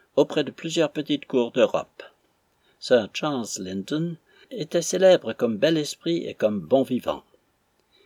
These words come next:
Il faisait des vers amoureux comme Hanbury Williams et des plaisanteries avec George Selwyn.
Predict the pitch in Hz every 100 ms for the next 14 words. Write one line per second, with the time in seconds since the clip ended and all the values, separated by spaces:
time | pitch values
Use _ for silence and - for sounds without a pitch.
0 | _ - 104 139 143 120 120 131 120 113
1 | 117 123 127 156 139 123 107 107 127 131
2 | 101 98 92 87 123 147 170 175 175 -
3 | _ _ _ - 139 170 160 160 165 165
4 | - 180 147 117 131 - 120 120 120 -
5 | - 127 92 87 67